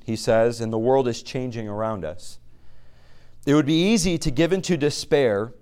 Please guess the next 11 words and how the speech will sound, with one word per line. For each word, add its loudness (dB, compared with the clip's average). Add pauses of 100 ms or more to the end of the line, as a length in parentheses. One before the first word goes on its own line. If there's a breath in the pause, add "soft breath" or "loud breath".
(200)
and -2
defensiveness, -2
to -2
lash 2
out 6
against -4
others 2
in -6
anger 0
and -8 (220)
hatred, -2